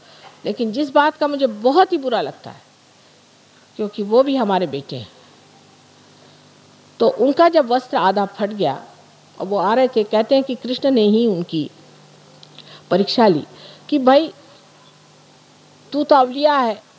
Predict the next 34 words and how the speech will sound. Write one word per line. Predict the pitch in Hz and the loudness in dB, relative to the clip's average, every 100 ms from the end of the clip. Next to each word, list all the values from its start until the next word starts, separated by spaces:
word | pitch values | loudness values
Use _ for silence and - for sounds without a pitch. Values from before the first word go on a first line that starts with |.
| _ _ _ _ _ _ _ _ _ _ _ _ _ _ _ _ _ _ _ _ _ - - - _ _ - | _ _ _ _ _ _ _ _ _ _ _ _ _ _ _ _ _ _ _ _ _ -20 -20 -20 _ _ -4
तू | 302 | 0
तो | 311 | 2
अवधूत, | 302 247 226 220 330 359 - - - _ _ _ _ _ _ _ _ _ | 2 2 0 2 2 0 -4 -20 -20 _ _ _ _ _ _ _ _ _
तुझे | 262 269 370 | -4 0 0
क्या | 381 294 | 2 2
ज़रूरत, | 277 254 294 302 | 2 2 2 2
मेरे | 269 285 | 2 2
पास | 294 311 | 2 0
तो | 311 | 2
एक | 277 | 0
भी | 254 | 0
कपड़ा | 247 233 254 262 | -4 -2 0 0
नहीं, | 269 | 0
मैं | 254 | 0
नंगा | 220 226 233 | -2 0 -2
खड़ा | 233 220 | 0 0
हूँ, | 220 | 0
मेरे | 196 202 214 | 0 0 0
लिए | 208 | 0
तेरा | 196 185 | 0 -2
कपड़ा | 185 170 180 | -4 -4 -4
दे | 175 170 | -2 -4
दे। | |
तो | 180 220 | -4 -6
उन्हें | - 208 247 | -4 -4 -4
एक | - 240 | -2 -2
क्षण | - - 254 254 | -2 -6 -4 -2
भर | 208 | -4
के | 214 | -2
लिए | 190 | -4
उसको | 190 175 | -4 -6
कपड़ा | 151 143 180 | -6 -4 -4
दे | 170 | -4
दिया। | 139 147 | -6 -8